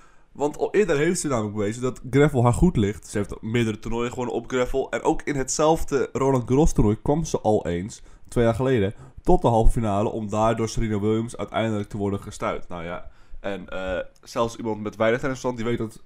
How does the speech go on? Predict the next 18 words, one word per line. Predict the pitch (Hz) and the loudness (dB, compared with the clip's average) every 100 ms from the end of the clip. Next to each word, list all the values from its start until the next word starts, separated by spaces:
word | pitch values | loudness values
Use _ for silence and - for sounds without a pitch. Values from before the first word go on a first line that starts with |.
| - | -10
gestuit | - 120 107 | -2 0 2
worden | 104 | 2
door | 104 | 0
Serena | - 110 104 | 0 -2 0
Williams, | 107 127 139 - | 0 0 -2 -6
dat | 101 | -8
dat | 104 110 | -6 -6
geen | 110 | -6
schande | - 107 87 | -6 -8 -8
is. | 113 - - - - - | -12 -16 -20 -20 -18 -12
Het | - - | -4 10
zorgt | 220 220 | 12 12
echter | - - | 6 0
wel | 202 233 | 4 4
voor | 226 196 | 4 -2
interessante | - - 160 170 156 | -4 -8 -8 -8 -4
veranderingen | 156 220 220 185 131 - | 2 6 8 8 6 0
in, | 131 123 | -2 -4